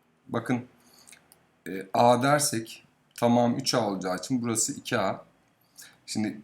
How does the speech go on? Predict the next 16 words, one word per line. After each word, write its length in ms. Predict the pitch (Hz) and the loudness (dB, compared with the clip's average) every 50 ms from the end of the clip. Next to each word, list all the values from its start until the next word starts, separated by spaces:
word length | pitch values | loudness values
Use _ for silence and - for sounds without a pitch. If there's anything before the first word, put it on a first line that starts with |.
| - _ _ _ _ _ _ - | -20 _ _ _ _ _ _ -4
beş 380 | 110 131 143 147 147 147 - | 0 2 2 2 2 0 2
B'ye 240 | 156 151 143 143 139 | 2 2 4 4 4
iki 240 | 131 131 - 147 143 | 2 0 -2 -2 -2
B 120 | 156 151 | 0 0
olduğu 220 | 143 131 120 113 113 | 0 0 0 -2 -2
için 280 | - - - - 117 | -2 -2 -4 -6 -6
iki 180 | - - 160 147 | -4 0 2 4
A'ya 460 | 135 123 117 110 120 139 160 - - - - - - - _ _ _ | 4 4 4 4 2 0 0 -2 -6 -12 -20 -20 -20 -20 _ _ _
beş 240 | 131 143 139 - - | 0 0 2 2 4
A 180 | 131 117 107 104 | 4 4 4 2
olması 400 | 101 101 101 98 - - 101 98 | 2 0 -2 -2 -4 -4 -4 -4
lazım. 420 | 95 98 98 95 113 143 135 - - _ 110 | -2 -2 -2 -2 -4 -4 -6 -8 -10 _ -4
Dolayısıyla 540 | 117 117 117 110 - - 131 123 120 123 | -2 0 0 0 0 0 0 -2 -2 -2
buraya 220 | 127 127 127 123 123 | -2 0 2 2 2
ne 140 | 131 127 - | 0 0 0
kalacaktır? 580 | 117 107 98 90 101 95 - - - 135 117 | -2 -4 -2 -4 -6 -8 -6 -6 -6 -6 -6